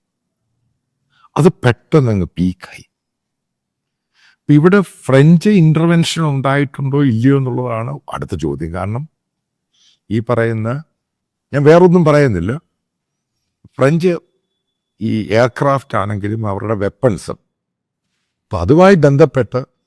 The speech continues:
ഫ്രഞ്ച് ഇൻവ-, ഇന്റർവെൻഷൻ ഉണ്ടാകാനുള്ള സാധ്യതയുണ്ട്. അവർ അമേരിക്കയെ പ്രഷർ ചെയ്യാനുള്ള സാധ്യതയുണ്ട്. അതേപോലെ തന്നെ അമേരിക്ക ഇന്ത്യൻ ബിസിനസ്സുകാർ,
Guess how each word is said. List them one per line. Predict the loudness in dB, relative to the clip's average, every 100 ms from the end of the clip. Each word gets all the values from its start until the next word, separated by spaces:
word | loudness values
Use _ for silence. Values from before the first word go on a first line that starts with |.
| _ -10
ഫ്രഞ്ച് | -4 0 2
ഇൻവ-, | 2 0 -4 -2
ഇന്റർവെൻഷൻ | 0 0 0 -4 -6
ഉണ്ടാകാനുള്ള | -2 -2 -2 -4
സാധ്യതയുണ്ട്. | -4 -4 -4 -4 -4 -6 -8 -12 _ _ _ _ _ _ _ _ _ _ _ _ -6
അവർ | -2 0 0
അമേരിക്കയെ | 2 2 2 2 0 0
പ്രഷർ | -4 -2 0
ചെയ്യാനുള്ള | 0 0 -2 -6
സാധ്യതയുണ്ട്. | -4 -6 -4 -4 -4 -4 -6 -8 _ _ _ _ _ _ _ _ _ _ _ -6
അതേപോലെ | 0 2 2 0 0
തന്നെ | -2 -4 -2
അമേരിക്ക | 2 4 4 2 -4 -10 -12 _ _ _ _ _ _ _ _ _ -4
ഇന്ത്യൻ | 0 2 4 4 4 2
ബിസിനസ്സുകാർ, | 0 0 0 0 0 0